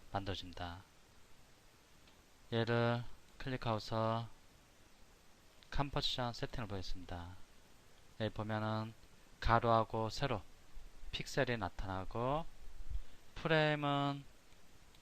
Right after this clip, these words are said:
한 이십사 프레임 정도 하겠습니다. 초당 이십사 프레임 정도 보여주고 총 길이는 한 십 칠 정도 이상 돼서 오케이를 하겠습니다. 얘를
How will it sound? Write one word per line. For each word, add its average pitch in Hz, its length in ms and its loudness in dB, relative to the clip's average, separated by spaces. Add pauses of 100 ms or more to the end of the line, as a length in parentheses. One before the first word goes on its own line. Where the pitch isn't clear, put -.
한 113 140 -8
이십사 104 340 2
프레임 117 220 -10
정도 98 240 -8
하겠습니다. 98 520 -8 (640)
초당 123 280 -4
이십사 - 280 -6
프레임 101 240 -8
정도 95 220 -10
보여주고 101 560 -6
총 165 220 0
길이는 101 340 -6 (420)
한 104 100 -6
십 - 180 -2
칠 - 140 -4
정도 95 320 -4 (880)
이상 101 260 -6
돼서 110 480 -4
오케이를 101 220 -8
하겠습니다. 95 560 -6 (1800)
얘를 131 300 0